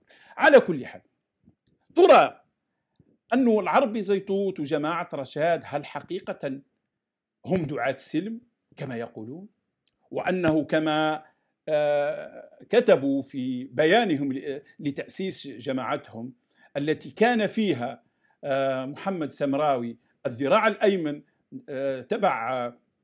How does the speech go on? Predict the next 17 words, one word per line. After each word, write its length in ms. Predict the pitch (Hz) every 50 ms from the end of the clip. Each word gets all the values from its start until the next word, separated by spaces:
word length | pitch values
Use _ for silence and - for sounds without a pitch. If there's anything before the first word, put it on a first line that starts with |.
| _ _ _ _ _ _ _ _ 120 123
آه، 800 | 127 131 131 127 127 127 127 131 131 131 135 135 143 - 143 - _ _ _ _ _ -
الجنرال 1300 | - 156 165 165 165 156 151 147 143 139 127 139 151 151 147 151 170 185 170 143 127 117 120 123 117 107 _ _ _ _ _ _
العماري، 640 | 131 120 113 147 147 147 160 160 147 131 117 123 -
إسماعيل 520 | - - - 139 131 131 135 185 214 196
العماري، 640 | 156 143 123 147 139 135 135 131 127 123 120 117 117 - _ - - _ -
الذي 320 | 196 208 220 196 180 190
يتهم 500 | 185 247 254 - - _ 233 196 190 202
من 180 | 208 196 190 185
طرف 360 | 185 214 208 220 214 - -
هؤلاء 600 | 156 180 190 185 190 175 185 208 214 214 - - 156
بأن 240 | 160 165 185 175
إسماعيل 460 | 180 - - 180 180 160 156 196 202 185
العماري 520 | 175 147 170 170 165 180 196 202 196 175
هو 220 | 165 185 165 165
الذي 320 | 160 160 160 156 143 160 - -
أسس 340 | 226 - - - 180 - -
الجيا 540 | 160 139 120 131 165 247 233 196 151 -